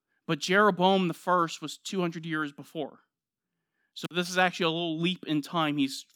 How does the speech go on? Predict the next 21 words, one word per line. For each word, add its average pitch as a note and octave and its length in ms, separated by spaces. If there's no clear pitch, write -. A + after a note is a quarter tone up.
fast-forwarding F3+ 680
to D#3 120
the D3 60
days D3+ 480
of C#3+ 360
Hosea. C#3+ 560
The E3+ 120
sin G#3+ 340
that B3 120
began G#3 400
under G#3 300
Jeroboam G3+ 540
the F#3+ 60
first G#3 400
two G#3 140
hundred G3+ 260
years G3+ 260
earlier A3 500
was E3 200
still G3+ 420
there, D#3 380